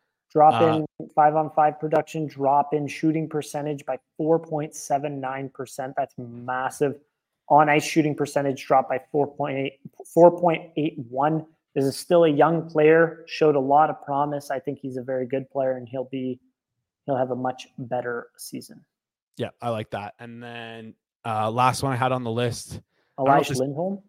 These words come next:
Speaker 2: Elias Lindholm, yeah, he could be one too. I, I honestly, again, like I said, you can take anyone on, uh, on Calgary, and I think you can
Speaker 1: You're
Speaker 2: make a
Speaker 1: taking
Speaker 2: case
Speaker 1: the
Speaker 2: for
Speaker 1: whole
Speaker 2: them to
Speaker 1: Flames?
Speaker 2: to, say that again?
Speaker 1: You're taking the whole Flames team?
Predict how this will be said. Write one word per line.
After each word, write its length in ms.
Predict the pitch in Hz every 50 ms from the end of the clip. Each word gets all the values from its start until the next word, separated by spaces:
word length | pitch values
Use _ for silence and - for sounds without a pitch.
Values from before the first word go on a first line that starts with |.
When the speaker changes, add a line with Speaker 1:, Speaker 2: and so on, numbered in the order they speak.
| _ _ _ _ _ _ _ _ -
Speaker 2:
Elias 280 | 139 147 160 160 -
Lindholm, 340 | 175 170 165 175 175 170 170
yeah, 240 | 175 175 180 180 175
he 160 | 147 - 170
could 140 | 156 196 185
be 80 | 175 180
one 160 | 175 175 170
too. 340 | - - 180 175 170 165 _ _ -
I, 140 | 165 175 - _ _ -
I 140 | 165 180
honestly, 360 | 185 175 175 180 170 - - 170
again, 240 | 151 131 139 123
like 160 | 120 131 127 135
I 60 | 120
said, 260 | - - 120 110 110 _ _ _ -
you 100 | 151 139
can 100 | 151 151
take 160 | 156 151 - _ _ _ _ -
anyone 480 | 139 139 135 131 120 113 104 101 98 - _ _ _ _ _ _ _ _ -
on, 260 | 113 110 110 107 107
uh, 400 | 110 107 104 104 101 101 104 101 - _
on 180 | 107 110 110 107
Calgary, 480 | - 113 107 107 107 117 117 113 110
and 120 | 104 107 107
I 60 | 101
think 340 | - 117 110 104 - - 127 _ _ _ _ _ _ _ _ _ _
you 120 | - 113
can 140 | 113 123 117
Speaker 1:
You're 100 | 131 139
Speaker 2:
make 20 | -
a 20 |
Speaker 1:
taking 160 | - 151 - 147
Speaker 2:
case 60 | 151
Speaker 1:
the 40 | 123
Speaker 2:
for 40 |
Speaker 1:
whole 80 | 120 131
Speaker 2:
them 100 | 127 -
to 80 | - 127
Speaker 1:
Flames? 420 | 123 127 147 160 165 - - _ _ - - _ _ _ _ _ _ _ _ _ _ _ _ -
Speaker 2:
to, 340 | - 113 - - - 131
say 120 | 117 139 127
that 80 | 120
again? 260 | 117 117 139 196 208 - _ _ _ _ _ _ _ _ _ _ _ -
Speaker 1:
You're 120 | - 160 147
taking 80 | 160
the 80 | 151 131
whole 140 | 123 143 135
Flames 340 | - - 131 135 143 135 -
team? 280 | - 170 180 175 180